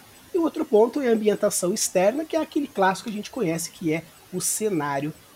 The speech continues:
em volta propriamente dito. Então, Matheus, qual que você acha que é a importância de definir muito bem definido o ponto de vista,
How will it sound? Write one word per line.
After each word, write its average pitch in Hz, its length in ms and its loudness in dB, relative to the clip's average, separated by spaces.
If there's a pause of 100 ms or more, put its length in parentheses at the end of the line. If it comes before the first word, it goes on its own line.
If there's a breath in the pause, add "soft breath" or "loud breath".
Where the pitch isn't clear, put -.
(160)
em 160 200 2
volta 143 420 -2 (100)
propriamente 156 640 -2
dito. 107 400 -10 (800 soft breath)
Então, 320 160 2
Matheus, 285 420 2 (140)
qual 349 160 -8
que - 60 -8
você - 100 -2
acha 247 220 -2
que 226 200 -2
é 226 40 2
a 226 40 2
importância 226 920 0
de 170 160 -4
definir 214 420 -2
muito 247 340 0
bem 208 220 2
definido 190 640 -2 (140)
o 165 80 -6
ponto 277 460 2
de 214 120 -4
vista, 156 600 -4